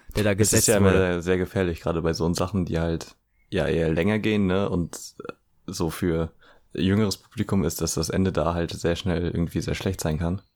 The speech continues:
Speaker 1: Ja, also es ist halt ein bisschen wie, auch wie Harry Potter, es ist so ein bisschen fortführend, aber auch immer noch so eine abgeschlossene Geschichte in sich, ne? Also man
Speaker 2: Mhm.
Speaker 1: weiß wasch-, meistens noch, es kommt ein nächstes Buch,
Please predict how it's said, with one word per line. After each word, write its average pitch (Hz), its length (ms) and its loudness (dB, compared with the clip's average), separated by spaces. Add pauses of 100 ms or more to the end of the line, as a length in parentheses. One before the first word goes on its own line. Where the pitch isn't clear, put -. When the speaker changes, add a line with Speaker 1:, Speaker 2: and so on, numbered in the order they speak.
(260)
Speaker 1:
Ja, 120 320 0 (320)
also 131 220 0
es 147 100 2
ist 165 140 2
halt 156 240 2
ein 143 80 -2
bisschen 151 260 0
wie, 127 80 2
auch 117 160 0
wie 123 80 2
Harry 127 160 2
Potter, 131 240 0
es 120 120 0
ist 120 100 -6
so 117 140 0
ein 113 80 -4
bisschen 117 240 -2
fortführend, 165 580 0
aber 123 220 2
auch 110 160 0
immer 123 220 0
noch 120 180 -2
so - 120 -4
eine 113 100 0
abgeschlossene 113 600 -4
Geschichte 107 380 -2
in 98 100 -2
sich, 92 220 -6
ne? 139 180 0
Also 113 180 2
man 90 120 6
Speaker 2:
Mhm. 87 40 4
Speaker 1:
weiß 135 260 2
wasch-, 123 180 -2
meistens 127 400 -2
noch, 127 160 0
es - 80 -6
kommt 127 200 0
ein 113 40 -4
nächstes 160 340 0
Buch, 165 280 0